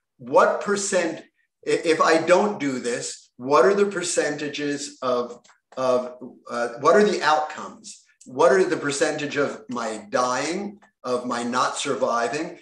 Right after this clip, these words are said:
And if I do do it, how will my percentages improve? Give me the actual percentages and tell me where it comes from.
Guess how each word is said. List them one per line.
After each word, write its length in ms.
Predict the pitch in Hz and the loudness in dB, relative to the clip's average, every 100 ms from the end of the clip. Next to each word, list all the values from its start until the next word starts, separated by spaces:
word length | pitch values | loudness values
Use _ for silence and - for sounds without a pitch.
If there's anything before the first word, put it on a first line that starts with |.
| - | -6
And 100 | 147 | -2
if 120 | 160 | 2
I 160 | 160 160 | 4 2
do 420 | 185 240 233 - - | 0 -2 -2 -8 -6
do 240 | 135 123 | -4 0
it, 140 | 147 - - _ | 0 -2 -14 _
how 340 | - 147 160 | -4 0 2
will 300 | 165 175 165 | 2 0 -2
my 180 | 143 151 | -4 -4
percentages 760 | 156 160 - 120 127 139 170 202 | -4 -6 -4 -6 -6 -8 -8 -4
improve? 640 | 208 - 294 202 - - - _ - | -4 -4 -4 -4 -4 -12 -20 _ -2
Give 220 | 151 185 | 0 2
me 240 | 208 208 | 2 2
the 180 | 175 - | 0 0
actual 400 | 135 165 - 180 - | 0 0 -2 -4 -4
percentages 640 | 175 170 151 147 143 135 | -6 -6 -6 -8 -10 -6
and 140 | 123 | -6
tell 220 | - 175 190 | -6 -4 -4
me 240 | 190 156 | -4 0
where 340 | 143 160 160 | 4 6 6
it 60 | - | 2
comes 380 | - 139 123 113 | -6 -6 -6 -10
from. 240 | - 85 | -14 -18